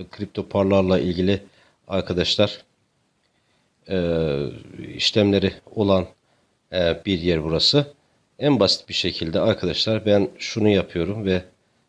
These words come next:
gayet de hoşuma gidiyor. E, kayan ortalama diye burada artık Türkçesiyle bulunuyor. Bir dönemini hemen beş yapıyorum. Çok basit bir şekilde göstereceğim. Kırmızı kalabilir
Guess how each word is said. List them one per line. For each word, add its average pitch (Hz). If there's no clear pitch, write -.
gayet 87
de 78
hoşuma 85
gidiyor. 82
E, 80
kayan 107
ortalama 87
diye 85
burada 80
artık -
Türkçesiyle 76
bulunuyor. 90
Bir 113
dönemini 90
hemen 92
beş 98
yapıyorum. 110
Çok -
basit -
bir -
şekilde 78
göstereceğim. 92
Kırmızı 92
kalabilir 92